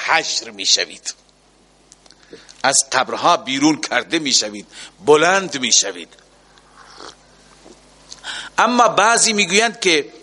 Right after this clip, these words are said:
چون بحث قرآن هست ابتدا و قرآن دلیل رسالت رسول الله و نبوت رسول الله است،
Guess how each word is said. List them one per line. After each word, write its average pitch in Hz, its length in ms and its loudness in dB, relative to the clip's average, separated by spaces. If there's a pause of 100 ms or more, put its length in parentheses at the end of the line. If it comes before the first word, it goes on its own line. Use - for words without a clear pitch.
چون 208 240 0
بحث 190 360 0 (100)
قرآن 220 460 4
هست 160 520 -2
ابتدا 131 540 0 (720)
و 139 60 6
قرآن 220 840 2 (2000)
دلیل 196 760 2 (1600)
رسالت 185 600 2
رسول 175 400 4
الله 160 320 6
و 147 40 4
نبوت 139 560 0
رسول 139 380 0
الله 131 180 4
است، 160 220 2